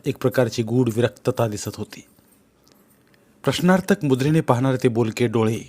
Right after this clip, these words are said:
धारदार नाक, ती बेफिकीर उभे राहण्याची पद्धत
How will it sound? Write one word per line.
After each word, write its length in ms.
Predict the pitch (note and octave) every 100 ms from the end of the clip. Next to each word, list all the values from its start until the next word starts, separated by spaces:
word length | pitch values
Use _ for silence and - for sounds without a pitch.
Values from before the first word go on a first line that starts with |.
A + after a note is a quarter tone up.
| - _ _ _ _ _ _ _
धारदार 460 | A#2+ A#2+ A#2+ B2 A#2
नाक, 400 | A#2+ A#2+ A#2 - - _ _ _ _ _ _ _ _ _ _ _ _ -
ती 80 | C#3
बेफिकीर 500 | D3 D3 D3+ D3 C#3
उभे 260 | C#3+ C#3
राहण्याची 400 | C3+ B2+ C#3 C#3
पद्धत 420 | C3 C3+ B2+ D3+